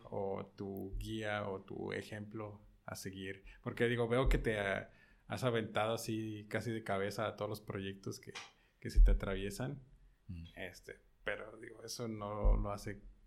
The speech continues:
Speaker 1: cualquier persona, ¿no? Es que ¿Tu papá tuvo influencia en, en esto? ¿Tu familia? El venir de un, de un negocio familiar, el ver que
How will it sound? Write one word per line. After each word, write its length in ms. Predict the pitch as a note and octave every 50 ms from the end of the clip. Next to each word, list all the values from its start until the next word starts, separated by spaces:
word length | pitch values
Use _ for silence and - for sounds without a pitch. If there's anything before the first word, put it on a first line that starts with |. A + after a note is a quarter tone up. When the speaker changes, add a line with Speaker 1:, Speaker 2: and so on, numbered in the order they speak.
| - _ _ - -
Speaker 1:
cualquier 420 | G2 F#2+ F#2 - - G#2 G#2 -
persona, 460 | - G2 G2 - B2 B2+ A2+ G2+ F#2+
¿no? 260 | G2 G2+ A#2+ C#3 C3+ - - - _ _ _ _ _ _ _ _ -
Es 140 | A#2 -
que 140 | - C#3 B2+ C3+ - - - - _ - -
¿Tu 100 | - A2+
papá 380 | A#2 A2+ - - B2 C#3+ D3+ D#3
tuvo 300 | E3+ E3 D#3 D#3 D#3+ D#3+
influencia 920 | D#3 C#3 B2+ - - A2+ A#2+ C3 C3 B2+ - - F2 F2 F2 E2+ A2+ D3+
en, 180 | - B2 A#2 -
en 100 | - -
esto? 380 | C3+ C#3+ - - F3 F3 D#3+ D#3
¿Tu 100 | - A#2
familia? 720 | - - G2 G#2 A#2 B2+ C3+ D3+ D3+ D#3 D#3+ D#3 D#3 D#3 - - _ - - - - - - - - - - - - - - _ - - - - - -
El 140 | B2 A2+ G#2+
venir 260 | G#2+ G#2 A2 A2 A2
de 80 | A#2+
un, 320 | A#2+ A#2+ A#2+ A#2 A#2 A#2 A#2 A#2 - - - - - - - - - _ _ - - -
de 100 | A2+ A2
un 120 | A2 A2
negocio 360 | A2+ A2+ A2+ A2+ A2+ - C3
familiar, 480 | - A#2 G#2+ G2+ G2 G2+ G#2+ A2 A#2 A#2
el 160 | A2 G2+ G2
ver 360 | G2 G2+ G2 G2+ G#2 - -
que 380 | - A2+ G#2 F#2+ F2+ - -